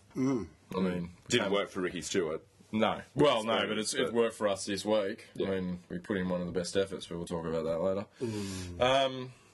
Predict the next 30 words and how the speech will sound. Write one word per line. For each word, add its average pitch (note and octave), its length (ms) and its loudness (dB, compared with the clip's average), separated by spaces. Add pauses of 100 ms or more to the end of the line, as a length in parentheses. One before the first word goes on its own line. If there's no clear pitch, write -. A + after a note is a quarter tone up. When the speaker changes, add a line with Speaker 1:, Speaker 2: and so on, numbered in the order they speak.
(380)
Speaker 1:
Yeah, C#3+ 120 -4
I E3+ 60 -2
don't G3 140 0
know E3+ 100 -2
what C3+ 80 -2
to A#2+ 60 -10
say B2 240 0
about C#3 180 -2
it. A2+ 40 -2
I B2 40 2
don't, C3+ 300 -4
'cause C3+ 100 0
I D3 60 4
just D3 160 -6
don't C3 100 0
wanna, A2+ 160 -2 (960)
I B2+ 40 -8
feel C#3 160 0
like C3 120 2
it A2 80 -6
probably G#2+ 360 -2
is G2+ 260 -6
a G2 40 -14
bit, G#2 240 -8
bit G#2+ 100 -2
of G2 80 -2
truth G#2 280 -6
to A#2 160 -6
it, C3+ 100 -8 (100)
but G#2+ 140 -2